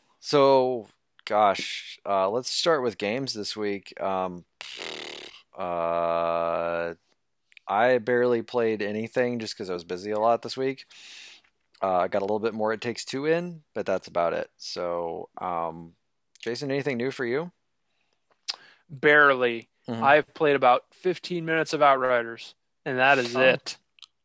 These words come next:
Speaker 1: I was wanting to check that
Speaker 2: Um,
Speaker 1: out. Um,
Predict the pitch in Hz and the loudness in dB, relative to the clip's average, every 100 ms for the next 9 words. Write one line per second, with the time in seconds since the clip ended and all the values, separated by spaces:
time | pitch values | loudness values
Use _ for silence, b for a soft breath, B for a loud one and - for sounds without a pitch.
0 | _ _ - 123 147 151 143 131 143 131 | _ _ 2 6 6 4 0 -2 -4 -2
1 | 117 131 131 123 117 117 117 117 - - | 0 0 4 6 8 8 8 6 -2 -4
2 | 107 101 101 98 101 | 0 2 0 -4 -14